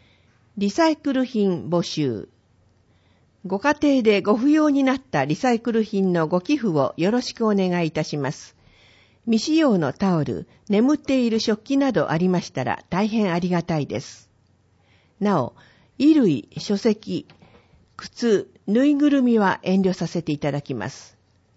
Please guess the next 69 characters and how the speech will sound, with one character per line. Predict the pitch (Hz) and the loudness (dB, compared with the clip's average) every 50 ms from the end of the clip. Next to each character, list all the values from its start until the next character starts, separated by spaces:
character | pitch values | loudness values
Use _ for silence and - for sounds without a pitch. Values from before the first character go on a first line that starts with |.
| _ _ _ _ _ _ | _ _ _ _ _ _
ボ | 196 208 233 | -2 0 2
ラ | 277 320 349 | 4 4 2
ン | 339 | 0
テ | - - | 0 -2
ィ | 220 190 | -2 -2
ア | 160 170 | -2 -2
さ | - 147 135 127 | -4 -6 -4 -4
ん | 110 92 131 | -6 -6 -6
募 | 160 156 | -6 -6
集。 | 160 - - 165 147 139 113 78 - - _ _ _ _ _ _ _ - _ _ _ _ _ _ _ _ _ | -6 -6 -4 -2 -2 -2 -2 -4 -8 -14 _ _ _ _ _ _ _ -20 _ _ _ _ _ _ _ _ _
金 | - 294 311 339 330 311 | -4 0 2 4 4 4
曜 | 311 294 254 196 160 | 4 4 2 2 0
日、 | 165 113 110 - - _ _ _ _ _ _ _ - | -2 -6 -8 -10 -14 _ _ _ _ _ _ _ -8
十 | 175 208 277 269 | -2 0 0 0
時 | 214 196 165 | 0 -2 -2
か | - 165 147 | -2 -2 0
ら | 127 95 135 | 0 -2 -2
十 | 147 202 226 247 | -2 0 0 0
一 | 240 240 - 226 | 0 0 -2 -2
時 | 208 202 196 | -2 -2 -2
半、 | 208 196 180 151 127 107 - _ _ _ _ _ _ _ _ _ - | -2 -4 -4 -6 -6 -8 -10 _ _ _ _ _ _ _ _ _ -2
ま | 208 190 190 | -2 -2 0
か | - 294 285 277 | 0 2 2 2
な | 262 247 220 | 2 2 2
い、 | 196 175 151 - - - - - | 0 0 -2 -6 -12 -20 -20 -8
昼 | - 233 226 | -4 -4 -4
食 | 214 - 220 202 196 - 180 175 147 - - 175 | -2 -2 -4 -4 -4 -2 -4 -4 -4 -4 -6 -6
作 | 208 247 - 226 202 | -6 -4 0 0 0
り | 175 156 135 | 2 2 0
を | 120 | 0
し | 135 - - | -2 -2 -4
て | 196 185 | -4 -4
く | - 190 | -2 -2
だ | 185 - | -4 -4
さ | - - 170 | -4 -4 -4
る | 156 139 | -2 -2
ボ | 127 151 170 | -2 -2 -2
ラ | 196 240 277 | 0 0 0
ン | 269 | 0
テ | 269 233 | 0 -2
ィ | 196 | -2
ア | 160 | -2
さ | - - 139 139 | -2 -4 -4 -4
ん | 131 | -4
を | 120 101 | -4 -4
募 | 131 147 156 | -4 -4 -4
集 | - - 175 160 | -2 0 -2 -2
し | 156 - | -2 -4
て | - 151 143 | -6 -4 -4
い | 131 123 | -4 -4
ま | 101 92 120 | -6 -8 -8
す。 | - - - - _ _ _ _ _ _ _ _ _ _ _ _ | -10 -12 -18 -20 _ _ _ _ _ _ _ _ _ _ _ _
少 | - - - - 330 | -20 -10 -4 -4 -4
し | 349 - 302 | -4 -2 -2
で | 226 208 | 0 0
も | 175 151 139 151 | 2 0 0 -2
興 | - 285 294 294 | 0 2 2 2
味 | 254 220 190 | 4 2 2
あ | 180 175 | 0 0
る | 170 156 | -2 -4
方 | - 147 135 - 120 117 | -4 -6 -6 -6 -4 -4
は | 120 101 - - 160 | -4 -4 -6 -6 -6
ご | - 185 | -2 0
連 | 190 202 202 196 | 0 2 2 0
絡 | 180 160 - - - | 0 -4 -6 -10 -8
く | - 156 | -6 -4
だ | 147 147 | -4 -4
さ | - - 143 117 | -6 -6 -6 -6
い。 | 98 - | -6 -8